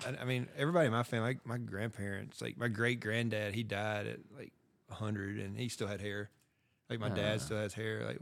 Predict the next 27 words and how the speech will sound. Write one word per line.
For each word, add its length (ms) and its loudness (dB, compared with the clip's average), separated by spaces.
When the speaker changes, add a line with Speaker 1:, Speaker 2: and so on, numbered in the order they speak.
Speaker 1:
and, 220 4
and 120 6
colorful 420 6
hair, 200 0
too, 240 -2
like, 220 -4
which 180 -6
we 60 4
were 80 8
all 100 10
blonde. 460 0
But 340 2
they, 280 -2
um, 360 -4
like, 100 -2
my 80 2
grandma, 440 -2
she, 160 -6
I 40 -6
think 140 -4
she 80 -8
might 120 -2
be 80 -2
dying 340 0
it 80 -2
now, 280 0
but 260 -2